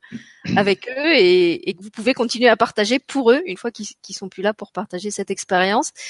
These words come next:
Et puis, je vais laisser le mot de la fin à, au public. Il y avait, euh, Marielle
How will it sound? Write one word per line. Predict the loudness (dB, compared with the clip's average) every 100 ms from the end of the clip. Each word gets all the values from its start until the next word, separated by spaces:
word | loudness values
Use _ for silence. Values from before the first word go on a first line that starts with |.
| -16 -10
Et | -6
puis, | -4
je | 0
vais | 4
laisser | 4 4 4
le | 4 2
mot | 4 6
de |
la | 4
fin | 4 4 6
à, | 8 8 8 8 6 4
au | 2
public. | -4 2 2 2 -10 -20 -20 -20 _
Il | -2
y |
avait, | -2 2 4 6 6
euh, | 6 4 4 2
Marielle | -2 0 2 4 4 4 2